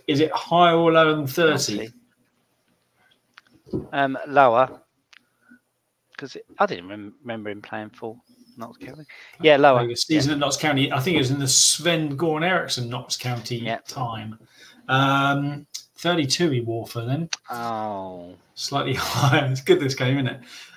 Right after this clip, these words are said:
Speaker 1: Uh, next up, we have Richard Hughes in his debut season for Bournemouth, oh, zero zero oh one. What number did Richard Hughes wear for Bournemouth in his debut season?
Speaker 2: What are we on? Thirty?
Speaker 1: Thirty-two at the moment.
Speaker 2: Thirty-two.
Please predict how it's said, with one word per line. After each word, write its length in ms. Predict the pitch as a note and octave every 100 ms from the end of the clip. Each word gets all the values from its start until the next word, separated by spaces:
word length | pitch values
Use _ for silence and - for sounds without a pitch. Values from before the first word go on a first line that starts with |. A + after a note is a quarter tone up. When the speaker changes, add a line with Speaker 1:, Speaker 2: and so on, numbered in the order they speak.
| -
Speaker 1:
Uh, 260 | - C3 F3
next 320 | D#3 D3+ -
up, 160 | C#3+
we 120 | C#3 C3+
have 320 | C3+ A#2+ A2+
Richard 360 | F3 F#3 F3 D3
Hughes 420 | - F3+ C#3 B2
in 60 | B2+
his 140 | B2
debut 420 | F3+ D#3+ D#3 D3+
season 380 | C3+ F3+ D#3 C#3+
for 120 | C3+
Bournemouth, 460 | C3 F3+ D3 A#2 -
oh, 380 | D#3 D3+ D3 C#3+ _ _ _ -
zero 240 | C#3+ E3+ C#3
zero 320 | C#3 C#3+ D3
oh 160 | D3+ C#3+
one. 480 | D3 D3+ A#2+ D3+ D3 _ _ _ _
What 200 | F#3 -
number 220 | F3 D#3
did 220 | F3 D#3+
Richard 280 | F#3+ G#3 F3+
Hughes 400 | - - A3 E3+
wear 120 | C3 A#2
for 100 | C3+
Bournemouth 460 | C3 D#3+ B2+ B2 -
in 60 |
his 180 | C3+ C3
debut 640 | - D3 D3+ D3 C#3+ C#3+ C3+
season? 640 | - - D3 B2+ G#2 A2 C3+ _
Speaker 2:
What 100 | _
are 40 | A#2
we 100 | C3
on? 220 | C3+ D#3
Thirty? 540 | - D#3 C3 G#2+ B2 _ _ _ _ _ _ _ _ _ - F#3 -
Speaker 1:
Thirty-two 800 | D3 C3+ C3 C3 - E3+ C#3 C3+
at 40 | C3+
the 80 |
moment. 240 | C#3 E3+ -
Speaker 2:
Thirty-two. 400 | B2 A#2 A2+